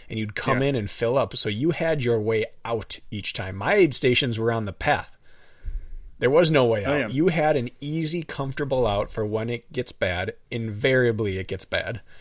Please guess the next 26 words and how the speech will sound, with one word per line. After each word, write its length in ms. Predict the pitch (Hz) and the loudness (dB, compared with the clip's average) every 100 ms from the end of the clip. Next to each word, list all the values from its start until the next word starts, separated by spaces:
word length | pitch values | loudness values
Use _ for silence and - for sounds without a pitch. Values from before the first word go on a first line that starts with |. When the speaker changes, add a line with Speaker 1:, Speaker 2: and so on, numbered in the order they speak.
| - - - - _ - | -20 -20 -20 -20 _ -14
Speaker 1:
That's 300 | 107 120 147 - | -4 -2 0 -2
a 40 | |
tough 280 | - 147 110 | -2 -4 -4
setup. 320 | - 131 78 | -2 -2 -2
That's 180 | 120 202 | -4 -4
a 40 | |
tough 280 | 175 156 - | -4 -4 0
way 100 | 135 | 0
to 80 | 117 | 0
do 120 | 107 | -4
it. 140 | 92 - - - _ _ - - - - | -6 -12 -20 -20 _ _ -20 -20 -20 -10
Speaker 2:
It's 80 | - | 2
the 60 | |
only 180 | 196 233 | 2 6
way 240 | 147 135 120 | 6 6 4
I 140 | 117 | 0
could 180 | - 180 | 0 0
have 140 | 131 | 0
done 200 | 101 92 | -4 -6
it, 140 | 92 95 | -10 -14
though, 200 | 98 95 | -14 -10
really. 480 | 107 117 82 98 - _ - - | -6 -8 -8 -16 -20 _ -20 -12
Speaker 1:
I 120 | 120 | -6
know. 160 | 117 202 | -4 0
Speaker 2:
You 120 | 131 | 0
know, 280 | 123 107 127 | 0 -2 -4